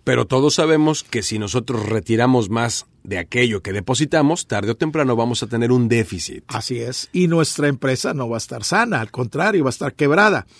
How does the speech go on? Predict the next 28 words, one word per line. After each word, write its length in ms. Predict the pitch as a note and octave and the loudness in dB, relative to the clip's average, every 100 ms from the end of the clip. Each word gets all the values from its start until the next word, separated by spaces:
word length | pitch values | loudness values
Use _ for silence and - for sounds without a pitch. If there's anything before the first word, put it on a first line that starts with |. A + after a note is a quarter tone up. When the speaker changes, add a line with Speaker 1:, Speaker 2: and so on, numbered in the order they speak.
| - - - _ | -20 -20 -20 _
Speaker 2:
Pero 460 | A#3 B3 A3 B3 - _ _ | 4 6 6 4 -2 _ _
los 180 | C#3+ C#3 | 0 2
depósitos 640 | C#3+ - F3 G#3+ - F#3 | 2 0 2 0 0 -4
y 60 | G3 | -2
retiros 460 | F3+ - D#3 D3+ C#3+ | -2 0 0 0 0
son 180 | D#3 | -2
típicamente 580 | D3 D#3 E3+ D3 D#3 C#3+ | 0 -2 -2 -2 -4 -2
utilizados 640 | D#3 D3 C3+ B2 C#3+ D3+ | -2 0 0 0 2 2
en 80 | C#3+ | 2
la 80 | C3 | 0
termino-, 440 | - B2 A#2+ A2+ - _ | -2 -6 -6 -8 -10 _
terminología 540 | C#3 C3 C3+ C3 B2+ | -2 0 0 2 2
bancaria. 400 | C#3 B2+ F#3 C#3+ - _ | 0 2 -2 -2 -6 _
Pero 560 | A3 B3 C4+ A#3 F3 - - | 4 6 6 4 2 -4 -8
aquí 240 | D3+ - | -6 0
hay 100 | C#3 | 2
un 100 | C#3+ | 2
punto, 400 | - F#3 F3+ B2+ | 0 -2 0 0
Edgar, 300 | A#2+ A#2 A#2 - _ - _ | 0 -4 -10 -16 _ -20 _
que 140 | - C3+ | -4 -4
también 340 | C3 B2+ D#3+ | -2 -2 -2
se 120 | E3+ D#3+ | -2 -4
puede 240 | F3+ F3 | -2 0
utilizar 460 | E3 C#3+ C3+ D#3+ E3+ | 0 0 0 0 -2
en 100 | D3 | -2
términos 540 | - E3+ G3 G#3 F3+ | -2 0 0 -2 -2
de 80 | D3 | -2
relaciones, 760 | C#3+ C3 - F3+ A3 A#3+ - | -2 -4 2 2 4 2 0